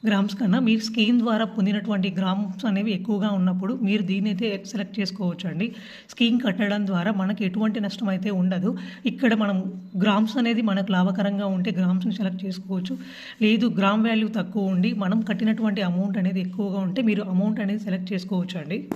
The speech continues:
స్కీమ్ ద్వారా నేను పొందినటువంటి లాభం వచ్చేసి ఫోర్ పాయింట్, నేను పర్చేజ్ చేసినటువంటి ఆర్నమెంట్ వచ్చేసి ఎయిటీ పాయింట్ త్రీ గ్రామ్స్ ఉందండి.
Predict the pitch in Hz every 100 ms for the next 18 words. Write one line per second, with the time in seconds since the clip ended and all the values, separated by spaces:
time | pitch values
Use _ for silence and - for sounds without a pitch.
0 | - - _ _ _ _ _ _ _ _
1 | _ - - - - - - - - 254
2 | 254 233 240 214 220 220 208 214 214 226
3 | 208 190 180 190 185 190 180 247 220 220
4 | 247 202 214 240 240 202 - 233 233 214
5 | - 226 208 190 185 175 190 208 190 175
6 | 185 190 190 185 180 196 196 196 185 180
7 | 175 180 180 180 156 139